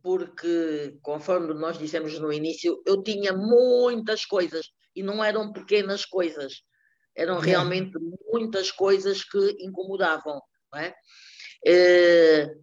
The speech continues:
Speaker 1: portanto, eu não consigo, assim, separar, dissociar uma e dizer assim, "Esta foi a maior", ou, eh, "Teve mais influência isto ou aquilo". Eu acho que foi o geral, foi tudo, não é?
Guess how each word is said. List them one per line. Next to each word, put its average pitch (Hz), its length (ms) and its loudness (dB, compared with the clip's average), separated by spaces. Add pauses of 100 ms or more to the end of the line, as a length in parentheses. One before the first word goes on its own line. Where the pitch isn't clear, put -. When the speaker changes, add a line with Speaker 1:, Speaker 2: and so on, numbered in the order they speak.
(120)
Speaker 1:
portanto, 196 440 0
eu 226 140 6
não 254 140 2
consigo, 196 760 -4
assim, 185 320 -4
separar, 180 520 0
dissociar 170 640 -2
uma 170 340 -2 (260)
e 160 80 -12
dizer 180 180 -2
assim, 165 280 -6
"Esta 185 360 0
foi 185 220 0
a 170 40 -2
maior", 160 360 -2 (260)
ou, 196 460 0 (240)
eh, 147 220 -12 (100)
"Teve 208 220 -4
mais 196 260 -4
influência 185 720 -4 (160)
isto 196 400 -6
ou 175 200 2
aquilo". 156 500 -8 (240)
Eu 190 140 -2
acho 220 200 -4
que - 60 -18
foi 175 500 -2 (300)
o 180 320 -8
geral, 190 460 -2
foi 196 240 -6
tudo, 196 360 -8
não 160 100 -6
é? 180 160 -4